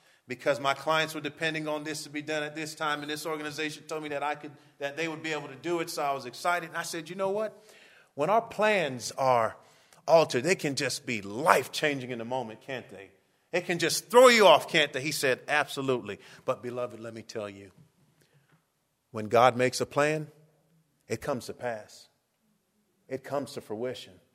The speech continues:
It comes to maturity. God's plans will not,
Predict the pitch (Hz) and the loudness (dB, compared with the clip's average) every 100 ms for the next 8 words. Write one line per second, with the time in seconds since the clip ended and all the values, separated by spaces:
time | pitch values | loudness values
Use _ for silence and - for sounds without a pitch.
0 | _ _ _ _ _ - 147 - - 151 | _ _ _ _ _ -12 -12 -8 0 0
1 | 131 110 - 123 110 - 139 120 104 - | 0 -6 -8 -6 -2 4 6 6 2 -10
2 | - _ _ _ _ _ _ - 127 147 | -20 _ _ _ _ _ _ 6 10 10
3 | 139 - 147 139 117 117 110 120 147 - | 6 0 2 4 2 0 2 4 2 2
4 | - | -8